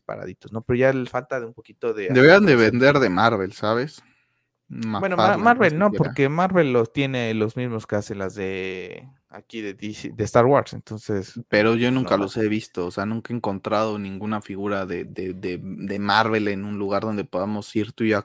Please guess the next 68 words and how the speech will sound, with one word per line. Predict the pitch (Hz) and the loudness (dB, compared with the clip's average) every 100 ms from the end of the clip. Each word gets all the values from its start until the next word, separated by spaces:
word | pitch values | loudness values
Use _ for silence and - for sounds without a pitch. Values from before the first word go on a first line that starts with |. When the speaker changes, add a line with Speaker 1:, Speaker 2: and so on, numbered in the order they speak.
| - | -6
Speaker 2:
a | 101 | -6
verlos. | 98 104 117 139 117 | -4 -2 -4 -4 -4
Me | 107 | -6
gustaría | - 110 | -4 -2
Speaker 1:
Pues | 147 - | 0 -2
Speaker 2:
mucho | 202 | 0
tener | 190 | 2
a | |
Speaker 1:
estaba | 190 185 170 | 4 4 2
Speaker 2:
Wolverine | 110 - | 2 0
y | 175 | 0
Speaker 1:
ahorita | 151 135 | -2 0
Speaker 2:
Spider-Man. | 113 107 - 92 - - - - | 2 0 -2 -12 -16 -20 -20 -2
No, | 131 | 2
Speaker 1:
Sí, | |
Speaker 2:
el | 131 | 4
día | 143 | 4
Speaker 1:
pero | |
Speaker 2:
que | 151 | 4
Speaker 1:
venden | 143 | 2
Speaker 2:
fuimos | 139 | 2
tú | 143 139 | 2 2
y | |
Speaker 1:
cosas. | 123 | 4
Speaker 2:
yo | 131 131 120 | 2 2 2
a | 113 | 2
la | 104 101 101 | 0 -2 -2
tienda | 117 117 110 | -2 0 0
azul, | - 147 180 - | 0 -2 -2 -6
Speaker 1:
Sí, | - _ - | -20 _ -2
Speaker 2:
había | 110 135 | 4 4
Speaker 1:
habían | 113 | 4
Speaker 2:
cosas | 120 127 113 | 2 0 0
de | 95 90 | -2 -4
ju-, | - 95 | -8 -8
Speaker 1:
horribles. | 117 113 98 - | -4 -2 -4 -6
Speaker 2:
de | 113 | -8
los | 104 98 | -8 -8
que | - | -6
nadie | 113 107 | -6 -4
quiere | - 101 | -4 -6
comprar, | - 87 90 - _ _ | -8 -16 -16 -18 _ _
¿no? | 107 131 | -18 -16
Speaker 1:
Sí, | 131 107 - _ | -14 -14 -16 _
no. | _ _ _ - | _ _ _ -6
Speaker 2:
Pero | 107 104 | -2 0
falta, | - 104 113 | 0 0 2
Speaker 1:
Pero | 120 | 2
Speaker 2:
me | 120 | 2
Speaker 1:
bueno. | |
Speaker 2:
falta | 107 107 113 | -2 -4 -4
el | 107 | -2
Wolverine | 101 113 123 110 98 98 | 2 2 4 2 -2 -6
y | |
un | 101 | -8
Speaker 1:
Eh, | |
Speaker 2:
Spider-Man | 98 - 107 110 - 87 | -10 -6 -4 -4 -6 -10
de, | 90 95 107 - _ _ _ _ _ | -10 -12 -14 -20 _ _ _ _ _
me | 120 | -6
Speaker 1:
esas | 113 113 | -4 0
son | 117 | 0
Speaker 2:
encantaría | 110 117 147 160 | 2 4 4 2
tener | 123 110 123 | -2 -2 2
Speaker 1:
Bueno, | 147 123 | 2 4
de, | 113 | 2
Speaker 2:
nuevamente | 117 131 | 2 0
un | 131 131 | -4 -2
Speaker 1:
el, | 123 120 | 0 0